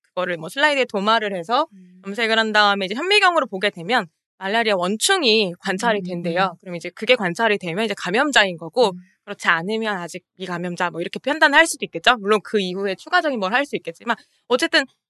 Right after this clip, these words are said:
Speaker 1: 환자를 치료하기 위해서 가장 첫 번째로 시행되어야 할 게 진단인데, 그 진단을 위해서 반드시 필요한 게 현미경이었던 거예요.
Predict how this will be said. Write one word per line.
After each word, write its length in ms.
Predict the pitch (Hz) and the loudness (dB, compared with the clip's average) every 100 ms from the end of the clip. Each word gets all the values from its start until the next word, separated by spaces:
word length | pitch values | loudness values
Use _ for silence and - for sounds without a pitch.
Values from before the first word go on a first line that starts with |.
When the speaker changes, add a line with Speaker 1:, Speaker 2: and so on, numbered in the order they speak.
| _ _ - | _ _ 2
Speaker 1:
환자를 440 | 415 403 403 381 | 6 8 8 6
치료하기 600 | - 427 453 440 392 285 | 4 4 4 2 2 0
위해서 260 | 254 240 247 | 0 0 -2
가장 380 | - 214 302 311 | -2 0 0 -2
첫 160 | 339 | -2
번째로 360 | 339 320 285 247 | -2 0 0 0
시행되어야 640 | 339 349 381 302 247 233 | 2 2 2 2 4 4
할 80 | 226 | 0
게 120 | 190 | -2
진단인데, 840 | - - 214 247 320 208 160 208 165 _ _ - | -6 -4 -2 4 4 2 -2 -4 -4 _ _ -8
그 140 | 254 | -8
진단을 680 | - 247 294 403 403 392 330 | -2 0 6 8 8 6 4
위해서 260 | 269 269 262 | 2 2 0
반드시 420 | - 175 180 220 | -2 -6 -6 -12
필요한 360 | - 349 320 | -8 -4 -2
게 80 | 240 | -4
현미경이었던 800 | 240 392 508 415 254 185 - 180 | -4 0 0 2 -2 -4 -8 -12
거예요. 380 | 160 160 190 | -8 0 2